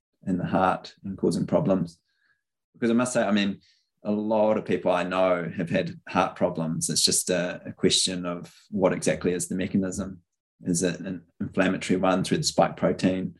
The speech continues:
or is it the graphene particles,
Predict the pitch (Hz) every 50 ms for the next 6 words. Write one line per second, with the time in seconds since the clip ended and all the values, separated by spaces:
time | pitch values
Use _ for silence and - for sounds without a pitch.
0 | _ _ _ _ _ _ _ - 90 - - 95 92 85 95 87 - - - 90
1 | 92 90 90 90 90 - - 92 90 85 - - 92 90 90 - 92 90 90 92
2 | - - - 90 90 92 90 87 - - - - -